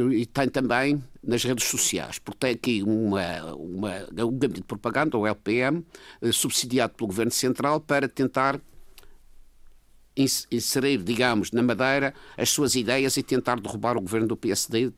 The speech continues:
dizendo mal de tudo e de todos. Porque isto, como toda a gente, é fácil dizer que o governo é mau. Precisa de nós irmos, dizermos quais são as nossas ideias, são melhores ou são piores. Eu não vejo ideias absolutamente nenhumas do que tenho ouvido dos Estados Gerais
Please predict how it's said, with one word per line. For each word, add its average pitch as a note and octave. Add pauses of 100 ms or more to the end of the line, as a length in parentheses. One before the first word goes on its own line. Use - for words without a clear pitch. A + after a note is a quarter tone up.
(120)
dizendo C3
mal B2+
de G2+
tudo B2+
e A2+
de F#2
todos. - (240)
Porque G#3+
isto, D3+ (220)
como C3
toda C3
a -
gente, G2+
é C#3
fácil G#2
dizer A2+
que C3
o C3+
governo B2
é E3
mau. D3+ (400)
Precisa D3+
de D#3
nós D3+
irmos, B2+
dizermos D3
quais D#3+
são E3
as D3
nossas D#3
ideias, D#3
são D3
melhores B2+
ou C#3+
são D#3+
piores. C#3+
Eu D3+
não D3
vejo B2+
ideias B2+
absolutamente B2
nenhumas G2
do -
que -
tenho B2+
ouvido G2+
dos G#2+
Estados A2
Gerais G2